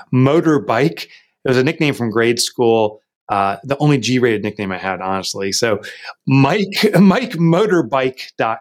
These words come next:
com. Um, Profit First is there. I've written many business books. I used to write for the Wall Street Journal too. I consider myself a curator of ideas from, from some extraordinary people.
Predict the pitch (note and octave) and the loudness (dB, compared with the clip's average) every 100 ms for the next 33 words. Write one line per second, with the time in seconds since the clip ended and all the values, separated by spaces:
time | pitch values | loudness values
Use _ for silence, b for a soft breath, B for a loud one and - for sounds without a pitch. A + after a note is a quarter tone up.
0 | - C3 A#2+ A2+ A2+ _ _ _ _ - | -6 -2 -2 -2 -8 _ _ _ _ -6
1 | A#2+ A2+ A#2 - - D3 D3 D3 C3 B2 | -4 -2 -6 -8 -6 -4 -2 -2 0 -2
2 | A#2+ A#2 A#2 A2+ B2 A#2+ A2 G#2+ A2+ G2+ | 0 0 0 -2 -2 -2 -2 0 0 -2
3 | G#2+ G#2+ - A2 - C3+ C3+ C3+ - A2 | -2 -4 -2 -2 0 -2 0 -2 0 0
4 | A2 G#2 G#2 A2 G#2+ F#2+ - A#2+ G#2+ - | 0 -2 -4 -2 -2 -2 0 0 0 -4
5 | _ _ _ _ B2+ E3+ F3 E3+ B2+ C3 | _ _ _ _ -2 0 0 -2 0 -2
6 | G#2+ G#2 - B2 A#2+ A2+ A#2 B2 G#2 G#2 | -2 -4 0 2 2 2 0 -2 -2 0
7 | A2 A2 G#2+ G#2 G#2 A2 G#2 G#2+ G#2 - | 0 0 -4 -8 -6 -6 -4 -4 -6 -2
8 | A#2 G#2 G#2 A2 A2+ B2 A#2 | -2 -2 -2 -2 0 0 -2